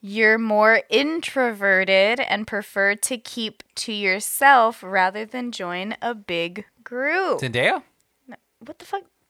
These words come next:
Speaker 2: The <laughs> actress Zendaya?
Speaker 1: It's a superhero.
Speaker 2: Oh.
Speaker 1: Two of 'em.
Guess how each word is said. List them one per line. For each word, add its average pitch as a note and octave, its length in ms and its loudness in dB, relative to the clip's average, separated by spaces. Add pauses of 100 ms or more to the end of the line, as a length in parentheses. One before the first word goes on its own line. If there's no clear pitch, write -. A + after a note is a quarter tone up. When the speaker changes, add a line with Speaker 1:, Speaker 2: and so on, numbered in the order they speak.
(540)
Speaker 2:
The C3 180 -2
<laughs> B2 80 2
actress F#3+ 420 0
Zendaya? D#3 580 0
Speaker 1:
It's A#3+ 160 2
a D#4+ 60 0
superhero. D4 800 4 (800)
Speaker 2:
Oh. G#2 140 -10
Speaker 1:
Two D4 140 2
of A3+ 80 0
'em. F3 240 -4